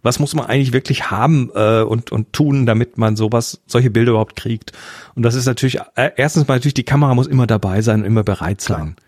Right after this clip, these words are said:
Speaker 1: Also du kannst nicht erstmal den Objektivdeckel abnehmen müssen und die Kamera aus der Tasche holen, sondern das Ding muss in der Hand sein, muss an sein, muss auf Standby sein und muss bereit sein. Ähm, du musst viel üben, du musst technisch fit sein.
Speaker 2: Ja.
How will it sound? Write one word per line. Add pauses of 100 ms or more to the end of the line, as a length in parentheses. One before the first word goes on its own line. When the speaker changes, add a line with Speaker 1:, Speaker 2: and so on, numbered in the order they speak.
(360)
Speaker 1:
Also
du
kannst
nicht
erstmal
den (220)
Objektivdeckel
abnehmen
müssen
und
die
Kamera
aus
der
Tasche
holen,
sondern (320)
das
Ding
muss
in
der
Hand
sein,
muss
an
sein,
muss
auf
Standby
sein
und (180)
muss
bereit
sein. (460)
Ähm,
du
musst
viel
üben, (480)
du
musst
technisch
fit
sein.
Speaker 2:
Ja.